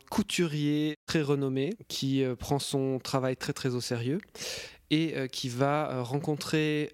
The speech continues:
Alma, qui est une jeune serveuse. Il va y avoir une idylle qui va se nouer entre les deux. Et, euh, donc, euh, très brièvement, hein, Phantom Thread, c'est, euh,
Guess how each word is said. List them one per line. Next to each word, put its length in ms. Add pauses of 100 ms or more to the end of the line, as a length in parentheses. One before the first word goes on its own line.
Alma, 400 (260)
qui 80
est 140
une 340
jeune 180
serveuse. 640 (300)
Il 180
va 140
y 100
avoir 160
une 140
idylle 340
qui 160
va 140
se 160
nouer 260
entre 240
les 140
deux. 160 (800)
Et, 260
euh, 120
donc, 420
euh, 100 (160)
très 160
brièvement, 680
hein, 100
Phantom 360
Thread, 320
c'est, 340
euh, 120